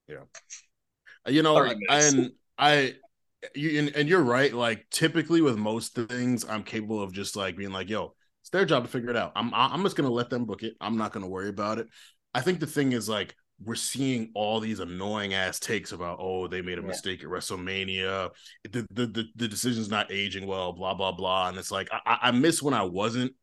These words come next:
Speaker 1: on wrestling Twitter and I wasn't thinking about the booking so much. I was just watching the show and enjoying it. I would just
Speaker 2: Right.
Speaker 1: let the shit happen, like, figure it out whenever I'm meant to figure it out. So I'm, I'm definitely trying to, like, chill on that. So,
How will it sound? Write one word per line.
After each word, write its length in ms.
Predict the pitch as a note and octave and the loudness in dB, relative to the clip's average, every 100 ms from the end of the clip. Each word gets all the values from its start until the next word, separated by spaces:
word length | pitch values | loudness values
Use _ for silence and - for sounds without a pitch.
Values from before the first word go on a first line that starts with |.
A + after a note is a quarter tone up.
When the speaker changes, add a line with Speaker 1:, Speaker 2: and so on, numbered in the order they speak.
| _ _ _ _ | _ _ _ _
Speaker 1:
on 200 | A2 A#2 | -2 0
wrestling 380 | A2 A#2 B2 A#2 | 2 0 0 -4
Twitter 340 | A2+ B2 C3+ | -2 0 0
and 120 | B2 G2+ | 0 0
I 80 | |
wasn't 440 | F#2 G2 G#2+ A2+ A2+ - _ _ | 0 -2 -2 -4 -6 -14 _ _
thinking 280 | - C3 B2+ | -2 0 2
about 180 | A#2+ A#2 | 2 0
the 80 | A2+ | -2
booking 280 | G2 A2 A2 | -6 -6 -4
so 160 | C3 | -2
much. 160 | A#2+ A#2 | -2 -2
I 100 | G2+ | 0
was 140 | G#2+ | -2
just 160 | A2 - | -4 -8
watching 460 | F#2 F#2+ G2+ - G#2+ | -8 -2 -2 -2 -6
the 80 | G2 | -6
show 260 | - G#2 | -4 -4
and 80 | G2 | -4
enjoying 440 | F2+ D2+ F#2+ G#2 A2 | -6 -6 -6 -4 -4
it. 140 | B2 - | -6 -4
I 80 | |
would 140 | G2+ G2 | -4 -4
just 140 | F2+ | -2
Speaker 2:
Right. 120 | F#2+ | -2
Speaker 1:
let 120 | G2 F#2 | -2 -4
the 60 | |
shit 180 | - G2+ | -8 -6
happen, 420 | G2 G#2 A2+ A2+ | -6 -4 -4 -4
like, 200 | G2 F2+ _ _ _ _ - | -4 -8 _ _ _ _ -6
figure 220 | A#2 G2+ | -4 -2
it 60 | G2 | 0
out 200 | G#2 F#2+ | 0 0
whenever 420 | F#2+ G2 F#2+ F#2+ | -4 -4 -4 -2
I'm 180 | F#2+ G2 | -2 -2
meant 180 | G2+ G2+ | -4 -6
to 80 | F#2+ | -6
figure 260 | G#2 F#2+ | -6 -4
it 80 | F2+ | -2
out. 240 | G2+ A#2 - | 0 -2 -2
So 340 | F#2+ F2 - - - - _ _ - | -6 -6 -10 -18 -20 -20 _ _ -6
I'm, 100 | G2+ | -4
I'm 120 | G#2+ | -2
definitely 280 | A2+ G#2+ G2 | -4 -4 -8
trying 240 | - F#2 | -6 -6
to, 80 | F2+ | -6
like, 260 | D#2+ D#2+ - _ _ | -6 -8 -12 _ _
chill 300 | - F#2+ F2+ | -4 -2 -4
on 160 | E2 | -8
that. 220 | E2 D2+ - - | -8 -12 -12 -14
So, 260 | E2+ D2+ | -14 -14